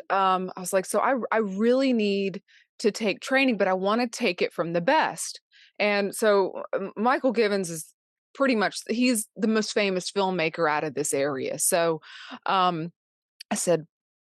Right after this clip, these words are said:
"What better person to learn from?" So, I, um, I was recruited by somebody at his school,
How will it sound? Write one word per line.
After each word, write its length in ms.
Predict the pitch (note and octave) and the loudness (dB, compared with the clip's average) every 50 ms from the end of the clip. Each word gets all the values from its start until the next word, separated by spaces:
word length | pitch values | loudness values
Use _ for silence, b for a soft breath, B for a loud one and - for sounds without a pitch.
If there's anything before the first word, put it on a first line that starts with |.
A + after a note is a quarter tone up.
| _ _ | _ _
"What 260 | - E3 E3+ F#3+ - E3 | -4 0 0 0 2 2
better 380 | F#3+ F#3 F3+ F3+ E3+ E3+ D3+ - _ _ _ - | 4 4 4 4 4 2 0 -6 _ _ _ -6
person 380 | - G#3 G3 F#3 - F#3+ F3+ E3+ | -2 0 0 0 0 -2 -2 -2
to 120 | - F3 | -2 0
learn 300 | D#3+ E3+ F#3 A#3+ E4+ F#4 | 0 2 4 4 2 2
from?" 440 | - - - D3 A#2+ - - - - | 0 0 0 0 0 -2 -4 -6 -4
So, 460 | - - - G3+ F#3+ F3+ F#3 F3+ E3+ B B B B B B B - | -2 2 4 4 6 6 4 4 0 B B B B B B B -2
I, 300 | - G3 G#3 G#3+ A3 G#3 G3+ | 0 0 2 2 2 2 2
um, 300 | G3 F#3 F3+ F3 F3 - | 2 2 0 0 0 0
I 100 | - G#3 | 0 2
was 200 | G3+ G3+ G#3+ G3+ G3 | 2 2 0 0 -2
recruited 760 | G3 F#3+ - - - C4 B3 A#3+ G#3+ F#3 E3+ E3+ F#3+ A3 - | -4 -4 -6 -4 0 0 2 2 2 4 2 2 2 0 0
by 140 | G3 F#3 G3 | 0 0 0
somebody 540 | - - G3+ F#3+ F3+ F3 F3 E3+ D#3+ E3 | 0 0 0 2 2 2 2 2 0 0
at 80 | F3 F3 | -2 -2
his 200 | F#3 E3+ D#3+ - | -2 -2 0 -2
school, 640 | - - - - E3 D3 C#3+ C#3+ E3 A3 A#3+ - | -2 -4 -4 -2 -2 -2 0 0 -2 -2 -4 -8